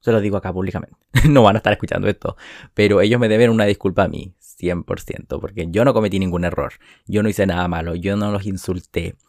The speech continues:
Después sí, pero en ese momento yo no los insulté públicamente. Em, y ellos cometieron el error, ellos me dejaron de lado, me criticaron, me insultaron, hablaron mal de mí,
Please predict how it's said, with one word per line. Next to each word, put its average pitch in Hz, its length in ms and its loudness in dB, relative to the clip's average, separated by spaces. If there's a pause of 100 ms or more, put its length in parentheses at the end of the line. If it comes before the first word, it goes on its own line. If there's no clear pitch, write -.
(180)
Después 120 500 0
sí, 90 140 -8
pero 95 140 -4
en 101 60 -4
ese 104 120 -6
momento 107 280 -6
yo 104 160 -6
no 104 60 -6
los 104 120 -8
insulté 92 600 -8 (400)
públicamente. 87 760 -8 (420)
Em, 92 960 -4 (680)
y 95 800 -6
ellos 156 280 -6
cometieron 170 360 -2
el 165 80 -2
error, 196 320 -2
ellos 202 340 -8
me 143 720 -4
dejaron 135 500 -4
de 127 120 -4
lado, 95 680 -4
me 101 140 -6
criticaron, 98 640 -2
me 107 80 0
insultaron, 95 720 -4
hablaron 90 320 -6
mal 87 160 -6
de 90 100 -6
mí, 90 360 -4